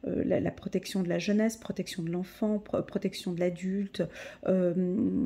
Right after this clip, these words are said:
euh, euh, police, pompiers, tous ces métiers où il y a des, des conflits, des difficultés. Ici, alors déjà, on vous invite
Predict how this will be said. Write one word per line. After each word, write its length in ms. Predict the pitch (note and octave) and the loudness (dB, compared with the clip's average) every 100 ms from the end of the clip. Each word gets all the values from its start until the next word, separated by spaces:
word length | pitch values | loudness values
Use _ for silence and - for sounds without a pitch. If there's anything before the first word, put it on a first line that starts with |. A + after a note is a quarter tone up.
| E3+ E3+ - | 0 -2 -2
euh, 440 | F3+ F3 E3+ F3 F3 E3 - - - - - - - - - - | -2 -2 -2 -2 -4 -8 -16 -20 -20 -20 -20 -12 -10 -10 -10 -2
euh, 280 | F#3 F3+ - | 2 4 2
police, 720 | - A#3+ G#3+ C4 B3+ - F3 D#3+ - | 8 10 12 10 8 0 -2 -2 2
pompiers, 560 | F#3+ F#3+ - G3+ G#3 | 2 2 0 2 2
tous 100 | G#3 | 2
ces 160 | - G3 | 0 2
métiers 360 | G3 G3 A3+ | 2 2 2
où 140 | A3 F#3+ | 4 4
il 80 | F3 | 2
y 20 | |
a 40 | |
des, 140 | E3 E3 | 2 0
des 120 | F3+ | -2
conflits, 440 | - G#3 - G3 | 0 -2 -2 -2
des 80 | F#3 | -2
difficultés. 1040 | D3+ G3 - B3 - G#3 G3+ G#3 G3 C#4 - - - - - - | -2 -4 0 -2 0 -2 0 2 2 2 -4 -20 -20 -20 -20 -4
Ici, 600 | G#3+ - - C4 D4 C#4+ - - - - _ - - | -2 -2 4 6 6 4 -12 -20 -20 -20 _ -20 -12
alors 180 | - F#3+ | -4 2
déjà, 320 | G3+ G3+ G3+ - | 4 4 2 2
on 80 | |
vous 220 | F#3 F#3+ G#3 | 2 4 4
invite 480 | F#3+ G3 - - | 2 -2 -8 -14